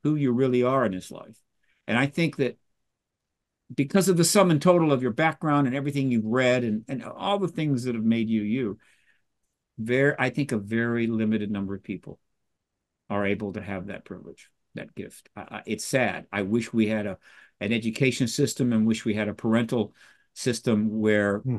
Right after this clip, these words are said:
Speaker 1: the vast majority of kids could really end up finding out who they are and pursue that. But it is rare, and I was very lucky I found it, and that's why it was, it has not been difficult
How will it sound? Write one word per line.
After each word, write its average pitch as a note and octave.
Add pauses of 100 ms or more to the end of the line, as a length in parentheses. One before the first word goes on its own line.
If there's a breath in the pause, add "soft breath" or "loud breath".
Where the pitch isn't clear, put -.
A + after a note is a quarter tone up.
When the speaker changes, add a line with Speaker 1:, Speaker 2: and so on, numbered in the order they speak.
(160)
Speaker 1:
the A2+
vast A#2
majority A#2
of F2
kids G2+
could F#2+
really A#2+
end A2+
up A2
finding A#2
out G#2+
who A#2
they A2
are G2+
and F#2
pursue G#2+ (260)
that. G2 (500)
But G2+
it A2
is A2
rare, G2+
and G#2
I G#2
was G2
very G2
lucky -
I G2
found G2
it, - (180)
and G2+
that's -
why G2+ (120)
it A2
was, G#2
it G#2+ (100)
has G2
not A2
been G2+
difficult -